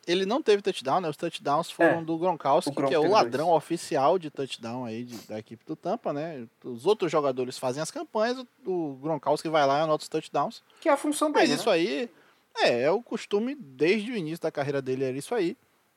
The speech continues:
Speaker 1: Então, ele tá cumprindo o papel dele, que é o que vale.
Speaker 2: O, o Gronkowski só saiu da aposentadoria pra bloquear pra corrida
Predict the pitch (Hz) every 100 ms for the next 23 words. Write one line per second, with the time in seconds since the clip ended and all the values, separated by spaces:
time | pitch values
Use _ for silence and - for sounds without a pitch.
0 | _ 392 403 208 208 370 427 _ _ _
1 | 151 160 202 214 196 220 247 240 208 147
2 | 226 - 175 269 139 - - _ _ _
3 | _ _ _ _ 233 185 - 185 214 233
4 | - - - 262 269 269 220 220 208 208
5 | 202 190 185 208 - 185 156 185 269 -
6 | 208 214 208 175 143 226 311